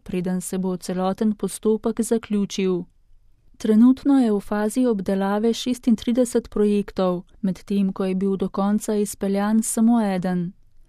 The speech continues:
Sredi marca bosta odobrena nadaljnja projekta prenove dveh cerkva v glavnem mestu Haitija,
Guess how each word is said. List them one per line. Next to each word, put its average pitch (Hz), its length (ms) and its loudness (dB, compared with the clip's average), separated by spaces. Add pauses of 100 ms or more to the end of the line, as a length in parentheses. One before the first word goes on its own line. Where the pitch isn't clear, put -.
(120)
Sredi 190 400 -2
marca 190 500 0
bosta 185 360 -4
odobrena 190 680 0
nadaljnja 208 560 2
projekta 202 640 -2
prenove 180 600 -2
dveh 202 360 -2
cerkva 202 580 -4
v 190 180 -2
glavnem 185 420 0
mestu 196 440 0
Haitija, 214 720 0